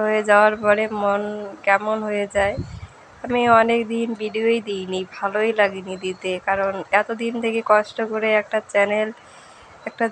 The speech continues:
জায়গায় নিয়ে পৌঁছানো, তারপরে সেখান থেকে যদি হঠাৎ কমে যায়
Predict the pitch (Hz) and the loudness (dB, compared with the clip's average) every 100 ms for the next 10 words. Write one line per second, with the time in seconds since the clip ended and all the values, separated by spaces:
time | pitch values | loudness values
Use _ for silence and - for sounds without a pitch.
0 | 208 196 208 220 220 220 220 214 214 214 | 4 4 4 2 2 -4 -4 0 0 0
1 | 214 214 196 196 190 202 214 208 - 202 | -2 0 0 2 2 2 0 -6 -2 0
2 | 214 214 220 214 214 214 220 208 196 214 | 0 -2 -4 -4 -4 -4 -4 -6 -4 -2
3 | 214 - - 220 226 214 185 | -2 -2 0 2 2 4 2